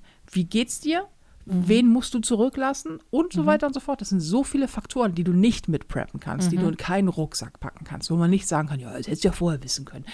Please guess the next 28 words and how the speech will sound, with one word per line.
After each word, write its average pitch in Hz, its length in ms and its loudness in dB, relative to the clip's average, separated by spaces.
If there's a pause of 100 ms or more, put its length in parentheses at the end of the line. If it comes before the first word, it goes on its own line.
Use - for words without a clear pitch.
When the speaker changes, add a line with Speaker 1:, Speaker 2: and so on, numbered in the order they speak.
Speaker 2:
Mhm. 190 60 0
Speaker 1:
Einen 165 140 4
Scheiß 294 400 4
hättest 208 200 -2
du 170 40 -4
vorher 160 300 -2
wissen 165 260 -2
können. 160 300 -2
Speaker 2:
Mhm. 180 80 -6
Ja, 165 120 -4 (140)
ja. 160 40 -8 (140)
Speaker 1:
So, 156 360 0
und, 196 400 2
ähm, 175 320 -2 (320)
das 190 100 -2
sind 208 80 -2
alles 247 220 0
nur 220 120 4
Dinge, 180 680 2 (180)
die 175 140 0
wir 165 260 0
jetzt 160 220 -6
hier 165 140 0
besprechen, 160 520 -4
die 165 80 0
man 160 120 2
mitnehmen 156 380 -2
kann. 170 300 -2